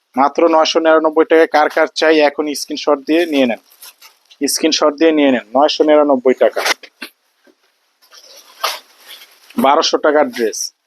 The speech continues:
নয়শো নিরানব্বই। এটা কিন্তু এই যে কাজ করা থাকবে, খুবই সুন্দর কাজ করা, খুবই সুন্দর একটা ডিজাইন।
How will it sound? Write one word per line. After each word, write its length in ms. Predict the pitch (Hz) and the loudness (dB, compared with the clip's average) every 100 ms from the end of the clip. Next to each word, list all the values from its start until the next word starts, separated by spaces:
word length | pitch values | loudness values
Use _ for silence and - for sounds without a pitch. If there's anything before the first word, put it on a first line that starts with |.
| _ _ _ _ _ - - _ _ _ _ _ - _ _ - - 117 | _ _ _ _ _ -10 -10 _ _ _ _ _ -20 _ _ -20 -14 -2
নয়শো 380 | 135 160 156 160 | 0 0 0 0
নিরানব্বই। 580 | 156 151 147 127 113 - _ _ - | 0 2 0 -2 -4 -6 _ _ -10
এটা 140 | 123 | -6
কিন্তু 280 | 147 160 - 170 | -4 -6 2 2
এই 80 | 156 | 4
যে 100 | 147 | 2
কাজ 240 | 147 147 - | 0 -2 -2
করা 200 | 147 139 | 0 0
থাকবে, 280 | 135 110 110 | -2 -6 -10
খুবই 280 | _ 139 147 | _ -6 -6
সুন্দর 320 | - 151 147 131 | -6 -4 -4 0
কাজ 200 | 139 135 | -2 -2
করা, 240 | - 147 180 - _ _ _ _ _ | -2 0 0 -4 _ _ _ _ _
খুবই 240 | 147 151 | -4 -2
সুন্দর 320 | 147 160 156 151 | -4 -4 2 2
একটা 200 | - 131 | 2 0
ডিজাইন। 340 | 123 110 | 0 -2